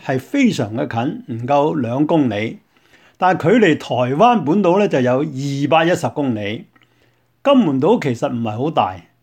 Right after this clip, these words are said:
面積大概只有十五萬一千平方公里。但當我哋閱讀金門嘅歷史，特別係一九四九年金門古寧頭戰役嘅時候呢，我哋就會明白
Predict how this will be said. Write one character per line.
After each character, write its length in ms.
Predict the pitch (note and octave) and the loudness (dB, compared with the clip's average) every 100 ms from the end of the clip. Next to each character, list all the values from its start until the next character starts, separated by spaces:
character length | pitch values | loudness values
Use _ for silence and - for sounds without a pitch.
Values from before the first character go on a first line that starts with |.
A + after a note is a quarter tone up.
| _ _ _ - | _ _ _ -4
面 260 | E3+ F3+ | 0 2
積 160 | A#3+ A#3 | 2 2
大 220 | - D3 | 2 2
概 160 | E3 D#3 | 2 0
只 160 | - | 2
有 140 | E3+ D#3 | 2 2
十 180 | - D#3 | 2 0
五 260 | A#2 D3 | 0 -2
萬 240 | E3 C3 C#3 | 0 2 0
一 80 | F#3 | -2
千 280 | - G3 F#3 | -2 -4 -4
平 260 | A#2 G#2 G#2+ | -6 -10 -4
方 320 | F#3 D#3+ C3+ | 0 0 2
公 240 | D#3 B2 | -2 -2
里。 320 | A2+ A#2+ D#3 - _ _ _ _ _ | -4 -8 -10 -14 _ _ _ _ _
但 240 | - F3 E3+ | 2 2 4
當 240 | C4 B3 | 4 6
我 100 | G#3 | 4
哋 400 | E3+ D#3+ D#3+ - - _ _ _ _ | 4 4 2 -2 -10 _ _ _ _
閱 220 | E3 F3+ E3+ | -6 -4 0
讀 240 | D#3 - | -2 0
金 140 | C4 C4 | 2 4
門 440 | G3 B2+ B2 C3 | 4 0 -2 0
嘅 120 | F#3 | 0
歷 180 | E3 - | 0 -2
史， 540 | - - B2 G#3+ - - - | -6 -8 -4 -2 -4 -6 -4
特 80 | D#3 | -2
別 200 | E3 C#3 | -2 0
係 80 | |
一 200 | E3+ A#3+ A#3+ | 0 0 0
九 240 | C3+ G3+ | 0 0
四 360 | A3 - D#3 D3+ | -2 0 2 2
九 200 | C3+ G3+ | 2 2
年 260 | C#3+ G#2+ A2 | 2 -2 -2
金 160 | - A#3+ | 2 2
門 340 | F#3+ B2+ A#2+ | 2 0 -2
古 320 | - C#3 G#3+ A#3 | -4 -2 0 2
寧 260 | B2+ A#2+ | 2 0
頭 240 | A#2 G#2+ A2+ - | -4 -6 -10 -8
戰 300 | F3 E3+ D#3+ | 0 4 4
役 120 | C3 | 2
嘅 120 | D#3+ | 0
時 180 | - A2+ | -2 -2
候 160 | G#2+ C#3+ | 0 2
呢， 260 | C#3 G2+ - _ _ _ - | 2 0 -10 _ _ _ -2
我 180 | D#3+ F#3+ | 2 4
哋 100 | D#3 | 2
就 100 | C3 | 2
會 140 | D#3+ | 2
明 260 | D3+ G#2 G#2+ | 0 -2 -4
白 300 | B2 B2+ | -4 -4